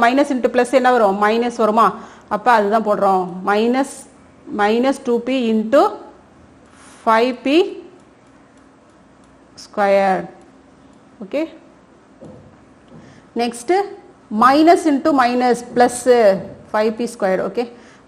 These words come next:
minus into minus plus, அப்ப பிளஸ், அடுத்த சிம்பிள் ஆரம்பிக்கும் போது நம்ம என்ன பண்ணுவோம்? பிளஸ். புரியும்னு நினைக்கிறேன், பாருங்க. அப்ப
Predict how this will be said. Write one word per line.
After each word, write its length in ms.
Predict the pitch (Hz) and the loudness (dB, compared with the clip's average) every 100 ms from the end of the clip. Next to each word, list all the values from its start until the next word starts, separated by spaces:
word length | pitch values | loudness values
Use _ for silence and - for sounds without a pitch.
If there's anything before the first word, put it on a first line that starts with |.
| 226 | 0
minus 340 | 254 294 330 320 | 4 4 4 2
into 240 | 262 - 392 - - 277 | 0 2 2 0 -4 -2
minus 340 | 240 240 277 370 403 - | 0 -2 0 -2 -2 0
plus, 200 | 240 233 254 277 415 - - - 226 | 0 2 2 2 2 -8 -20 -4 -2
அப்ப 200 | 226 202 - | 0 0 2
பிளஸ், 240 | 233 233 - - - - - _ - - - - - 220 | 0 0 -10 -20 -20 -20 -20 _ -20 -20 -20 -20 -10 -6
அடுத்த 240 | 220 247 262 | -2 -2 -2
சிம்பிள் 240 | 240 233 | 0 2
ஆரம்பிக்கும் 340 | 226 233 226 226 | 2 0 0 0
போது 140 | 240 | 2
நம்ம 160 | 226 226 | 0 0
என்ன 80 | 233 | 0
பண்ணுவோம்? 280 | 233 294 427 - | 2 2 0 0
பிளஸ். 220 | 208 208 233 214 | 0 0 -2 0
புரியும்னு 320 | 254 262 285 247 | 0 2 2 0
நினைக்கிறேன், 380 | 240 240 330 381 - - - _ - | 2 2 4 0 -6 -20 -20 _ 0
பாருங்க. 260 | 202 196 185 - - - _ _ _ _ _ _ _ - 196 | 0 2 -2 -6 -18 -20 _ _ _ _ _ _ _ -10 -10
அப்ப 280 | 196 233 | -2 0